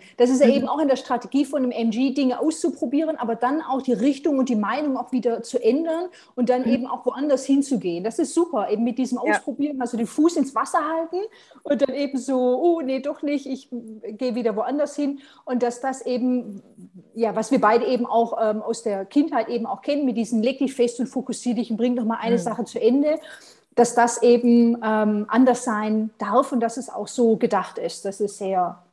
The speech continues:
Speaker 1: also war f-, zumindest für mich sehr befreiend und,
Speaker 2: Ja.
Speaker 1: äh, für dich ja auch, wie du geschildert hast. Ähm, gibt es denn einen Aspekt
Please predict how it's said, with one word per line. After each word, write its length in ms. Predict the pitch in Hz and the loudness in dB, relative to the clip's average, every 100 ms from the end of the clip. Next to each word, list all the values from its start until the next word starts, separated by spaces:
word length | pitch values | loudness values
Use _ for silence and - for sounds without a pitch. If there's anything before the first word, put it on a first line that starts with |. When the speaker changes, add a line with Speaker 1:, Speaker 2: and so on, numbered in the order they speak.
| _ _ 247 | _ _ 0
Speaker 1:
also 160 | 226 | 4
war 240 | 240 254 233 | 4 4 2
f-, 220 | 240 - | -2 -2
zumindest 380 | 269 247 240 - | 4 6 6 2
für 80 | 214 | 0
mich 160 | 202 | 0
sehr 120 | 202 | -2
befreiend 560 | 175 160 - 208 269 262 | -6 -10 -4 2 4 4
und, 220 | 220 202 | 2 2
Speaker 2:
Ja. 220 | 202 196 | 4 2
Speaker 1:
äh, 160 | 196 190 _ _ 190 | 0 -10 _ _ -10
für 80 | 233 | -6
dich 200 | 233 220 | -4 -4
ja 120 | 208 | -2
auch, 140 | 196 190 | -4 -4
wie 80 | 202 | -4
du 100 | 196 | -4
geschildert 480 | 185 220 220 220 254 | -2 0 2 2 2
hast. 300 | 277 - - _ - - _ - | -2 -2 -20 _ -20 -20 _ 0
Ähm, 560 | 226 233 226 233 226 - _ | 4 6 6 4 0 -8 _
gibt 160 | 339 403 | 2 4
es 120 | - | 4
denn 140 | 359 | 2
einen 240 | 285 277 359 | 2 0 0
Aspekt 760 | 330 - - 302 320 - - | -4 -6 -2 0 0 -8 -20